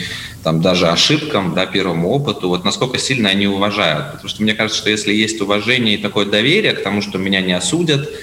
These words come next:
никто не будет говорить, что моя девушка там какая-то кривая, косая, да, там что-то не то, а примут её вот просто, что она мне нравится, то тогда как-то и общение складывается.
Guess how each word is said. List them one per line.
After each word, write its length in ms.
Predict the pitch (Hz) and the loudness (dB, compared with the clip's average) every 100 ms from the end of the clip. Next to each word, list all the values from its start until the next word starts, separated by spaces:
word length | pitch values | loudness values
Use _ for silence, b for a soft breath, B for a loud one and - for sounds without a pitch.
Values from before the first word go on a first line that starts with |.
| B B | B B
никто 280 | 90 92 107 | -2 0 2
не 120 | 95 | 2
будет 220 | 92 143 151 | 4 2 2
говорить, 220 | 135 131 | 0 0
что 160 | - | -2
моя 220 | 113 110 107 | 0 2 2
девушка 440 | 113 104 110 - | 0 0 -2 -4
там 220 | - 95 | -2 -2
какая-то 380 | 95 - 90 87 | -2 0 0 0
кривая, 360 | - 92 92 87 | 0 2 2 0
косая, 480 | 90 - 90 85 | -2 -2 0 2
да, 180 | 80 87 | 2 0
там 140 | 87 82 | 0 -2
что-то 260 | - 85 | -2 -2
не 100 | 85 | -2
то, 280 | 85 82 80 | 0 0 2
а 80 | 78 | 0
примут 460 | - 104 92 82 | 0 2 2 0
её 200 | 85 82 | 0 2
вот 140 | 80 76 | 0 0
просто, 200 | 80 - | -4 -2
что 140 | - | -2
она 160 | 80 80 | 0 2
мне 140 | 87 | 2
нравится, 420 | 87 143 147 - | 2 2 2 0
то 140 | 90 107 | -2 -2
тогда 280 | 101 98 110 | 0 -2 0
как-то 300 | 107 - 98 | -2 0 2
и 140 | 104 | 4
общение 500 | 104 101 110 92 78 | 2 2 0 2 0
складывается. 760 | - 82 78 78 78 - - | 0 0 0 -2 -4 -4 -8